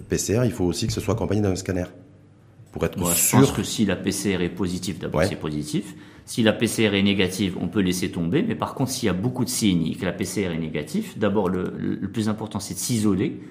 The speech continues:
Speaker 2: pour ne pas contaminer. Et puis bon, si la personne a les moyens, elle a qu'à faire son scanner, et là, on sait exactement s'il y a
Speaker 1: Et
Speaker 2: positif
Speaker 1: ceux qui
Speaker 2: ou
Speaker 1: n'ont pas les
Speaker 2: négatif.
Speaker 1: moyens de faire un scanner, parce qu'on nous dit que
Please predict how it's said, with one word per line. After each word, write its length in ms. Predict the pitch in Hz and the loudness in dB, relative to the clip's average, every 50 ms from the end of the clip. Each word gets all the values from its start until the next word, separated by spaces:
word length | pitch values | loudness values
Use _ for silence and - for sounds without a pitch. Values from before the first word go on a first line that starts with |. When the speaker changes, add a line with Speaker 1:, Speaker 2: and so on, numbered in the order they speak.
| - - - - | -20 -20 -14 -8
Speaker 2:
pour 100 | - 90 | -6 -4
ne 60 | 87 | -2
pas 100 | - 104 | -2 -2
contaminer. 640 | - - 87 - - 85 90 95 113 151 233 - - | -2 -2 -4 -2 -2 0 0 0 0 0 -2 -2 -2
Et 60 | - | -4
puis 160 | - - 101 | -2 0 0
bon, 180 | 90 95 101 92 - - - - - - | 2 2 0 0 -2 -8 -14 -16 -16 -10
si 140 | - - 110 | -4 -2 0
la 100 | 101 95 | 0 0
personne 340 | - 98 - - 107 98 | 0 -4 -4 -2 -2 -2
a 60 | 87 85 | 0 0
les 80 | 87 | 0
moyens, 340 | 85 80 78 80 90 127 139 | 0 -2 0 0 0 0 0
elle 60 | 147 95 | 0 -2
a 60 | 85 | -4
qu'à 100 | - 95 | -6 -6
faire 180 | - - 80 | -6 -6 -6
son 140 | - - 82 | -6 -6 -8
scanner, 380 | - - - 69 71 92 120 160 - | -8 -6 -8 -6 -4 -4 -4 -4 -6
et 80 | - 80 | -6 -6
là, 100 | 87 95 | -4 -4
on 60 | 98 87 | -6 -6
sait 240 | - - 98 - - | -8 -6 -8 -6 -8
exactement 540 | 90 - - - 85 - - 87 101 131 139 | -8 -10 -10 -10 -10 -8 -6 -6 -6 -6 -6
s'il 160 | - - - | -8 -8 -10
y 20 | |
a 40 | 73 | -10
Speaker 1:
Et 20 | |
Speaker 2:
positif 220 | - 87 82 - - | -8 -6 -4 -2 0
Speaker 1:
ceux 60 | 107 | -2
qui 80 | 85 - | 0 2
Speaker 2:
ou 40 | 95 | 2
Speaker 1:
n'ont 80 | 92 | 2
pas 80 | 85 95 | 4 4
les 100 | 87 85 | 4 4
Speaker 2:
négatif. 20 | 87 87 87 92 | 4 4 4 2
Speaker 1:
moyens 100 | 101 101 | 2 0
de 80 | 92 | 0
faire 140 | 82 - 82 | -2 -2 -2
un 40 | 80 | -2
scanner, 200 | - - 87 101 | 0 2 2 2
parce 160 | 101 - - | 2 2 0
qu'on 80 | - 85 | 0 2
nous 80 | 87 | 2
dit 80 | 92 95 | 2 2
que 100 | - | 2